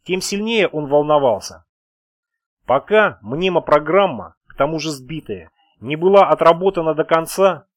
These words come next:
любое желание могло означать тягу к ее выполнению, скорее всего неосознанную, идущую изнутри, на уровне инстинкта.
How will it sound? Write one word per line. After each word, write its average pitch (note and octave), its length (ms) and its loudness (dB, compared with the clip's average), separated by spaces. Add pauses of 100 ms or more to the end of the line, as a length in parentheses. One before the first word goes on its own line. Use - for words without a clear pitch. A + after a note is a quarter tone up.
(280)
любое F#3 440 2
желание E3+ 560 2
могло D#3+ 480 0
означать C#3+ 520 -4
тягу D#3+ 460 -2 (800)
к - 80 -12
ее E3 240 0
выполнению, C#3+ 880 0 (600)
скорее G3 400 2
всего G3+ 260 -2
неосознанную, A#2+ 920 -4 (260)
идущую G3 640 -4
изнутри, F3+ 640 -6 (180)
на A2+ 200 -4
уровне F#3+ 380 0 (120)
инстинкта. - 720 -10